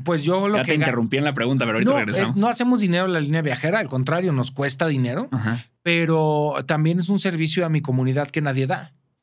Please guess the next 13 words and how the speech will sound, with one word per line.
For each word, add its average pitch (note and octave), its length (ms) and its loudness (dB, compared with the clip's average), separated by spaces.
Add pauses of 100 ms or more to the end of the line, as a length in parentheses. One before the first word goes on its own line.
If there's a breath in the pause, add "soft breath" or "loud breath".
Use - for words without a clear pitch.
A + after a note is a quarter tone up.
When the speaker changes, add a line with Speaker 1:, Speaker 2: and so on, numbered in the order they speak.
(180)
Speaker 1:
¿no? D#3 220 0
Entonces, E3 500 -2
en D#3+ 160 2
este E3+ 360 0
afán E3 380 -2
de D#3+ 120 -2
que D#3+ 200 0
nuestra C3+ 320 -4
misión C3+ 340 0
sea D#3+ 140 0
ser D#3+ 240 -2
de E3+ 80 0
utilidad, D3+ 640 0